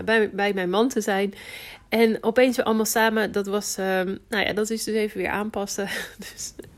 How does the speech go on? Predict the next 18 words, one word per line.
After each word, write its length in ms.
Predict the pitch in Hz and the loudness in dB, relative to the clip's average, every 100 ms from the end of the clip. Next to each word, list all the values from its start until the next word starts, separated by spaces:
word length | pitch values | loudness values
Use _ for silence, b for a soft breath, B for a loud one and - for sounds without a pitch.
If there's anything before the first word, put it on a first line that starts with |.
| - | -16
ze 200 | - 226 | -4 -2
waren 260 | 220 220 214 | -2 -4 -4
niet, 320 | 226 - - - _ _ B B B | -4 -6 -12 -20 _ _ B B B
ze 100 | - | -6
waren 160 | 226 233 | -2 0
niet 140 | 254 | 2
mega 320 | 226 233 233 | 2 2 2
happy 300 | 190 254 254 | 0 0 0
of 120 | 180 180 | -2 0
zo 120 | 180 | -2
om 60 | |
elkaar 260 | 180 180 180 | -2 0 0
weer 120 | 180 | 0
te 120 | 175 | -2
zien. 180 | - 208 | -6 -4
Niet 180 | 226 220 | -2 -2
dat, 240 | 202 196 | -6 -6
eh, 220 | 196 190 | -2 0